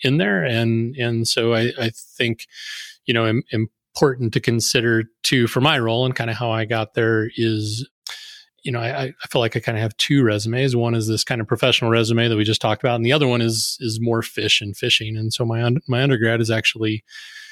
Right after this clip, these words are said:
in, uh, aquatic biology, biology, spent some time with National Park Service doing native fisheries restoration work, um, for a variety of species in a variety of parks.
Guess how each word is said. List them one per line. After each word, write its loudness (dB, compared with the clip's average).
in, -4
uh, -4
aquatic 0
biology, 0
biology, 0
spent -8
some -4
time 0
with -6
National -2
Park -2
Service 0
doing 2
native 2
fisheries 0
restoration 0
work, 0
um, -2
for -6
a -2
variety 2
of 2
species 0
in 2
a 0
variety 2
of -2
parks. -2